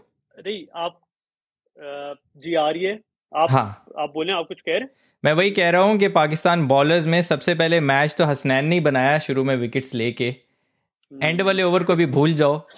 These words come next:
Speaker 2: शुरू में बताओ कैसी
Speaker 1: हाँ।
Speaker 2: लगी bowling power play में?
Speaker 1: यार, हसनैन की bowling बहुत अच्छी थी और मेरे ख्याल में शुरू में नवाज थोड़ा expensive हो रहे थे, लेकिन उन्होंने भी अच्छा backup किया।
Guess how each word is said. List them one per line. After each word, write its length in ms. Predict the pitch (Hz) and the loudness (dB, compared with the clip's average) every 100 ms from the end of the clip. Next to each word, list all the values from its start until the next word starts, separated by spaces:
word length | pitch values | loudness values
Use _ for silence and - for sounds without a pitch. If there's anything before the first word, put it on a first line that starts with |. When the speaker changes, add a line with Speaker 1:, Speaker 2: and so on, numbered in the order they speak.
| - _ _ | -20 _ _
Speaker 2:
शुरू 340 | - 180 180 | -4 2 4
में 160 | 220 220 | 4 2
बताओ 400 | 185 170 170 175 | 2 4 2 2
कैसी 260 | 180 165 185 | -2 0 0
Speaker 1:
हाँ। 80 | |
Speaker 2:
लगी 180 | 156 147 | 0 0
bowling 340 | 131 139 143 139 | 2 2 0 0
power 320 | 139 135 131 | 0 2 0
play 200 | 127 107 | -2 -6
में? 180 | 107 - _ _ _ _ _ _ _ _ _ _ _ _ _ _ _ _ _ _ _ _ _ - | -8 -14 _ _ _ _ _ _ _ _ _ _ _ _ _ _ _ _ _ _ _ _ _ -2
Speaker 1:
यार, 240 | 165 226 226 | 2 4 4
हसनैन 400 | 190 185 190 226 | 0 -2 -2 -2
की 120 | 247 | -4
bowling 260 | 185 214 | -4 -2
बहुत 160 | 208 214 | -2 -4
अच्छी 260 | 175 - 233 | -4 -8 -8
थी 260 | 214 - _ _ | -10 -14 _ _
और 460 | 156 143 143 143 139 - | -10 -6 -4 -6 -8 -10
मेरे 180 | 147 170 | -4 -2
ख्याल 240 | 208 180 | 2 0
में 400 | 185 190 180 165 - | 0 0 -2 -4 -8
शुरू 160 | 190 196 | -4 0
में 100 | 220 | 2
नवाज 320 | 190 165 196 - | 2 4 2 2
थोड़ा 140 | 208 | 0
expensive 500 | 202 - 175 165 220 | -2 -4 -10 -6 -6
हो 120 | 175 202 | 0 0
रहे 100 | 190 | -2
थे, 200 | 180 185 _ _ _ 156 | -6 -10 _ _ _ -8
लेकिन 200 | 160 185 | -4 -2
उन्होंने 260 | 190 220 | 0 0
भी 100 | 214 | 0
अच्छा 200 | 190 214 | 0 -2
backup 340 | 180 165 190 - | -2 -4 -6 -6
किया। 180 | 180 185 | -4 -4